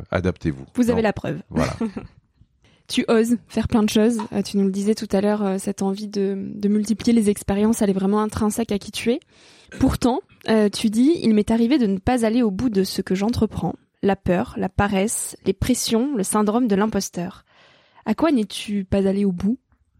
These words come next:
Speaker 1: Oh, je, ça, là, ça fait partie du T D A H, c'est-à-dire que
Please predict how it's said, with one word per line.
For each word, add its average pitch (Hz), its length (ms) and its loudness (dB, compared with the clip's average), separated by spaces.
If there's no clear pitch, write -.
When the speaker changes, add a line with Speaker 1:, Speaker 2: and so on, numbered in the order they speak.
Speaker 1:
Oh, 95 140 2
je, 98 180 0
ça, - 180 -4
là, 104 180 0
ça 101 120 0
fait 85 140 0
partie 82 300 -2
du 78 160 2
T 82 140 0
D 80 160 4
A 92 120 4
H, - 160 -4
c'est-à-dire 80 280 0
que 76 300 2